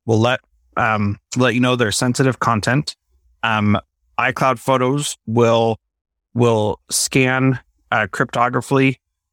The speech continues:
for, uh, C sam content, and then Siri and search will try to stop you when you're searching for C sam related topics.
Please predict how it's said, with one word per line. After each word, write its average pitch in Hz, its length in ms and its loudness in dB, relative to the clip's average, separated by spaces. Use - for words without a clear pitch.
for, 113 580 2
uh, 107 240 0
C 127 220 0
sam 117 400 0
content, 131 600 -2
and 120 140 2
then 113 200 2
Siri 127 480 0
and 113 180 -4
search - 480 0
will 110 460 2
try 123 220 -2
to 113 80 -2
stop 123 420 -2
you 107 240 -2
when 113 220 2
you're 107 180 4
searching 113 400 0
for 101 160 -4
C 117 200 0
sam 104 240 0
related 104 480 -2
topics. - 540 -4